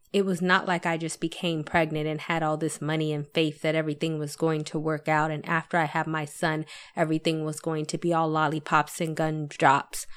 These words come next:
You can read my single mom story by clicking the link down below.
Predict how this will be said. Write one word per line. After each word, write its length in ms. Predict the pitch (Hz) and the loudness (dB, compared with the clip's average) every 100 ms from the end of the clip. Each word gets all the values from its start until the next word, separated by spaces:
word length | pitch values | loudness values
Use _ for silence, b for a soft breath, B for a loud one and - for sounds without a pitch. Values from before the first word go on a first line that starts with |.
| B B B | B B B
You 160 | 202 208 | -2 -2
can 260 | - 247 | 0 0
read 160 | 254 247 | 0 0
my 160 | 240 | 0
single 360 | 214 - 180 175 | 0 0 0 2
mom 260 | 165 160 160 | 2 0 -2
story 400 | - - 160 160 | -6 0 2 2
by 160 | 156 | 0
clicking 360 | 143 175 165 170 | 0 -4 -2 0
the 80 | 165 | 0
link 200 | 160 156 | 0 0
down 280 | 156 160 | 0 0
below. 480 | 160 156 156 156 165 | -2 -2 0 0 -4